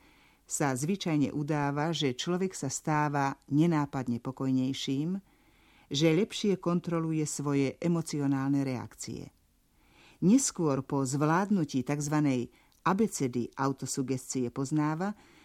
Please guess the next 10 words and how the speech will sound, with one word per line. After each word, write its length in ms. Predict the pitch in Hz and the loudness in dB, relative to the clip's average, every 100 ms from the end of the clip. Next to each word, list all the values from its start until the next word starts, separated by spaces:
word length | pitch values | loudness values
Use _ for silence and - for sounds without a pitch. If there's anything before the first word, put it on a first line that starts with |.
| - | -8
že 160 | 160 226 | 0 0
sa 160 | 226 214 | 4 4
môže 320 | 208 196 151 | 4 2 0
stále 480 | - - 214 208 135 | -2 -4 -2 0 -2
lepšie 400 | 175 - 147 - | -2 -4 -4 -2
sústrediť 880 | 156 151 - 170 156 165 - - | -4 -4 -4 -2 -2 -4 -6 -8
i 160 | 165 156 | -2 0
v 240 | 143 175 | 4 4
nepriaznivej 640 | 202 165 147 131 139 104 - | 4 2 0 2 0 0 -4
situácii 960 | 151 151 151 139 135 - 135 127 127 | -6 -4 -4 -2 -6 -4 -2 0 0